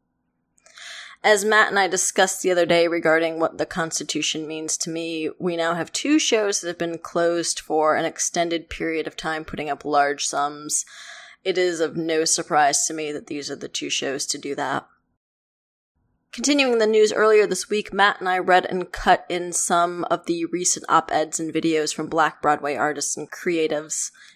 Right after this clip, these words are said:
including Griffin Matthews, Cody Renard Richard, and Dominique Morisseau about racism in the theater industry. I want to point you towards several more that have been published since then, including from Chesney Snow,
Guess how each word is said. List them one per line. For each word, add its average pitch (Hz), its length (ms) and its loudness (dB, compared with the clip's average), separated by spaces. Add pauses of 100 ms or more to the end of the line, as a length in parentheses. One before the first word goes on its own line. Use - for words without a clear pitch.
including 190 520 0
Griffin 180 360 -2
Matthews, 165 640 0
Cody 175 300 0
Renard 156 400 -2
Richard, 160 540 -2
and 156 320 -6
Dominique 156 480 -6
Morisseau 165 680 0
about 131 280 2
racism 165 480 -2
in 147 100 -6
the 147 80 -6
theater 175 320 0
industry. 160 600 -4 (520)
I 220 120 4
want 220 300 6
to 214 200 -2
point - 380 -4
you 196 160 -8
towards 180 400 -2
several 175 300 0
more 165 260 2
that 160 100 0
have 165 80 -12
been 160 160 -2
published 156 500 -2
since 170 320 -2
then, 160 460 -4
including 156 580 -4
from 160 300 -8
Chesney 165 500 -4
Snow, 180 720 0